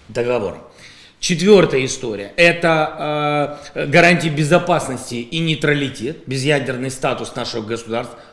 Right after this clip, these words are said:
Мы готовы на него идти. Это самый главный пункт. Это был первый принципиальный пункт для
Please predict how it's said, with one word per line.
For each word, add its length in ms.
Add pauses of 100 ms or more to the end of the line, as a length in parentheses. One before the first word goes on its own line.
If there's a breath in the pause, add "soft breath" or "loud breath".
Мы 120
готовы 520
на 100
него 260
идти. 460 (320 soft breath)
Это 180
самый 340
главный 360
пункт. 340 (420 soft breath)
Это 200
был 220
первый 320
принципиальный 560
пункт 380
для 460